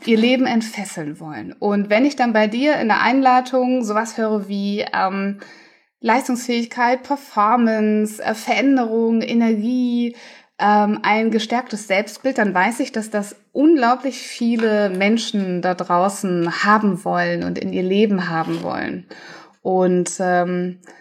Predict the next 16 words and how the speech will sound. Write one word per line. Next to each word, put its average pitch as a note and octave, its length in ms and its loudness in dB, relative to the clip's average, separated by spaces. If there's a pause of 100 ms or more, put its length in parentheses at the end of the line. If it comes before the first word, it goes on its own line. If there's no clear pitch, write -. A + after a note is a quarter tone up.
(120)
auch G3 180 2
wenn A#3+ 140 6
da C#4+ 80 6
jetzt B3+ 140 2
so - 60 0
unglaublich B3+ 520 2
viel A3 200 0
stand, G#3+ 540 0
wenn G3+ 140 2
du A3 40 0
das A3+ 180 0
mal G#3+ 100 2
auf - 100 -6
den G#3 140 -4
Punkt C#4 420 -4
bringst, E3 420 -6